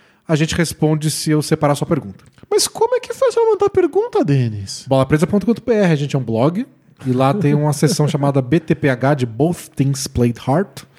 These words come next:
Speaker 1: E você escreve seu nome e manda sua pergunta.
Speaker 2: Boa.
Speaker 1: Uma pessoa que fez isso é o pessoal da galera do podcast Alma do Dragão,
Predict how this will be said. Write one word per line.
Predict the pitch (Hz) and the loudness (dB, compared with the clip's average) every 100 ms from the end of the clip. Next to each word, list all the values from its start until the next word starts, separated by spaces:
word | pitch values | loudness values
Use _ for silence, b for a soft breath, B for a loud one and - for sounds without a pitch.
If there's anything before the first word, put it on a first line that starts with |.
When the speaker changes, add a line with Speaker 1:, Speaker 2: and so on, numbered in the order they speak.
| b - | b -4
Speaker 1:
E | 135 | -2
você | 131 170 | 0 0
escreve | - 175 165 165 | 0 0 0 0
seu | 226 | 0
nome | 226 240 262 262 247 | 2 0 0 0 0
e | 233 | 0
manda | 220 226 | 0 0
sua | 202 | 0
pergunta. | 208 151 98 - - - | -2 -2 -4 -14 -20 -10
Speaker 2:
Boa. | 127 110 b b b b _ | -10 -10 b b b b _
Speaker 1:
Uma | 240 | -2
pessoa | 262 240 - 208 | 0 0 0 -2
que | |
fez | 202 160 127 | -2 -2 0
isso | 233 - | -2 0
é | 196 | 0
o | 185 175 | 2 0
pessoal | 190 175 190 185 | -2 -2 0 0
da | 185 | 0
galera | 170 170 175 | 0 0 2
do | 160 | 0
podcast | 175 160 151 170 156 - - | 0 -2 0 -2 0 -6 -4
Alma | 214 269 285 | -2 0 0
do | 240 | 0
Dragão, | 190 208 143 120 151 135 | 0 0 0 0 0 0